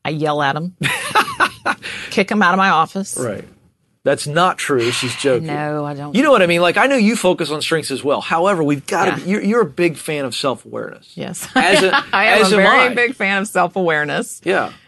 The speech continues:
Speaker 1: It goes a long way to
Speaker 2: Right.
Speaker 1: cover a multitude of sins.
Speaker 2: That's right.
Speaker 1: I think what I haven't always done well in the past, I've had a tendency of overlooking weaknesses.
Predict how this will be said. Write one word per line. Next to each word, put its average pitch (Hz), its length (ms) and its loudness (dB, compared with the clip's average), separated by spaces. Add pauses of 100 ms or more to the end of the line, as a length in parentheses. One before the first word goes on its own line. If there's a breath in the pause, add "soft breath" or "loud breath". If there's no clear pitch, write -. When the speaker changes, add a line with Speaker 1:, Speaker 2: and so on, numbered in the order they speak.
Speaker 1:
It 202 80 -8
goes 208 200 2
a 180 60 4
long 196 480 6
way 180 440 4
to 147 100 4
Speaker 2:
Right. 131 80 0
Speaker 1:
cover 165 260 2
a 165 80 2
multitude 175 540 0
of 165 100 -4
sins. 151 340 -2
Speaker 2:
That's 131 140 -4
right. 123 240 -2 (460)
Speaker 1:
I 180 120 2
think - 580 -4 (380)
what 180 200 2
I 170 100 4
haven't 185 340 0
always 160 340 0
done 151 240 -4
well 147 240 -2
in 147 80 -6
the 143 100 -8
past, 135 600 -10 (140)
I've 165 200 0
had 190 160 0
a 180 40 2
tendency 170 500 -4
of - 100 -4
overlooking 143 640 -6
weaknesses. - 760 -14